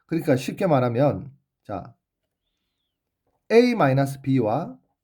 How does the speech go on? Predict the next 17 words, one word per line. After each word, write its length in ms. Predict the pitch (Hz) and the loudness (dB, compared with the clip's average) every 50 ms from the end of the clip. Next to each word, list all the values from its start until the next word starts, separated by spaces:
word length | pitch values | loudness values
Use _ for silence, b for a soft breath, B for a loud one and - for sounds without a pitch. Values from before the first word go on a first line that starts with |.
| _ _ _ _ _ _ _ _ _ | _ _ _ _ _ _ _ _ _
B 260 | - 170 214 247 240 | -8 -4 -2 -2 0
마이너스 500 | 220 160 135 127 131 139 135 135 - - - | 2 2 2 2 2 0 -2 -2 -6 -8 -6
A는 480 | 165 165 151 143 147 165 170 156 160 | -2 0 2 2 2 0 -2 -4 -8
다릅니다. 600 | - - - 110 120 147 170 143 117 - - - _ _ _ _ _ _ _ _ _ _ | -10 -10 -6 -2 -2 -2 -2 -2 -4 -6 -8 -10 _ _ _ _ _ _ _ _ _ _
달라요. 580 | - 147 160 151 127 110 104 110 139 165 - - _ | 0 2 4 4 2 2 0 -2 -4 -6 -10 -18 _
하지만 500 | _ - 202 175 156 131 127 135 151 143 b b b b b b b | _ -6 -4 -2 0 0 0 -2 -2 -6 b b b b b b b
얘들을 420 | 139 165 190 180 214 208 202 156 135 | 2 4 4 4 4 2 2 0 -2
제곱한 680 | - 131 127 120 139 143 - - 196 147 101 - - _ _ _ _ _ _ - | -2 -2 0 2 2 2 2 2 0 0 -4 -8 -12 _ _ _ _ _ _ -10
A 140 | 190 214 196 | -8 -6 -2
마이너스 380 | 185 160 147 143 143 139 143 | -2 0 0 0 0 -2 -4
B의 220 | - - 147 139 123 | -2 0 2 2 2
제곱과 440 | 131 127 120 143 139 139 135 120 - | 2 -2 -2 -2 -2 -2 -2 -2 -2
B 160 | - 175 185 | -2 -2 0
마이너스 380 | 175 139 123 120 120 123 - | 0 0 0 -2 -4 -6 -6
A의 220 | 131 120 117 104 98 | -6 -4 -4 -4 -4
제곱은 340 | - 127 120 139 156 139 123 | -2 -2 -2 0 -2 -2 -4
같아. 280 | 113 107 - - 95 | -6 -8 -10 -10 -14